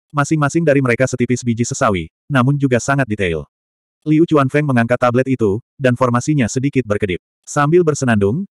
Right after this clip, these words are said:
sepertinya beberapa mekanisme telah diaktifkan. Liu Chuanfeng menunjuk pada Li Qingshan. Li Qingshan berjalan menuju formasi.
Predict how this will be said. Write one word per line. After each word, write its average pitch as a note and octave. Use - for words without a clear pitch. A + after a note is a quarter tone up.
sepertinya D3+
beberapa B2+
mekanisme A2+
telah A#2+
diaktifkan. G2
Liu D#3
Chuanfeng C#3+
menunjuk B2
pada B2+
Li C3
Qingshan. F#2
Li D3+
Qingshan D#3+
berjalan B2+
menuju B2
formasi. G#2